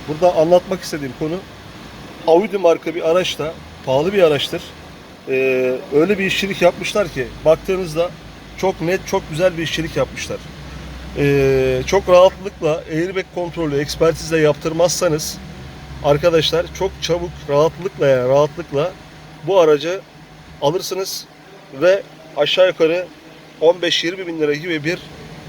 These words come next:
almış olduğunuz araçta bir zarara uğrarsınız arkadaşlar. Çünkü tamirli airbag, tamir, kaplama yapılmış. Baktığımızda çok güzel duruyor. Ama, e, şöyle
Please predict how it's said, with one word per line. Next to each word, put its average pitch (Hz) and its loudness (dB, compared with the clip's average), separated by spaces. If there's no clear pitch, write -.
almış 165 2
olduğunuz 147 -2
araçta 160 2
bir 180 -4
zarara 160 8
uğrarsınız 127 -2
arkadaşlar. 123 -4
Çünkü 180 -6
tamirli 175 4
airbag, 160 2
tamir, 151 0
kaplama 147 2
yapılmış. 180 -2
Baktığımızda 175 2
çok 185 -4
güzel 156 2
duruyor. 135 -4
Ama, 175 4
e, 143 -2
şöyle 175 4